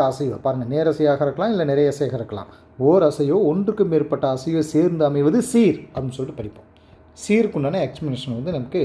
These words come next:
நம்மளுக்கு கேட்டிருக்கு. இப்ப இங்க என்னன்னா, எழுத்து, அசை, சீர். அப்ப சீர்ல வந்து என்ன இருக்கு?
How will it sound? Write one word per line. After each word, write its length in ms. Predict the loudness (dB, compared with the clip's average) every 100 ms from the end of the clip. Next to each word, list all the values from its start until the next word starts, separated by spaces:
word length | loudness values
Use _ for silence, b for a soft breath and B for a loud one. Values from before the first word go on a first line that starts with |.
| -2 -4
நம்மளுக்கு 340 | -4 -6 -8 -12
கேட்டிருக்கு. 360 | -10 -10 -12 -18 B B B 0
இப்ப 160 | 2
இங்க 120 | 4 4
என்னன்னா, 280 | 4 2 0 -4 B B -12 2
எழுத்து, 400 | 4 4 2 2 2 -2 -12 -8
அசை, 280 | -4 -2 -2 -6 -18 -6
சீர். 340 | 0 0 0 -8 -2
அப்ப 240 | 0 0
சீர்ல 420 | 0 2 4 4 4
வந்து 180 | 4 2
என்ன 140 | 2
இருக்கு? 200 | 2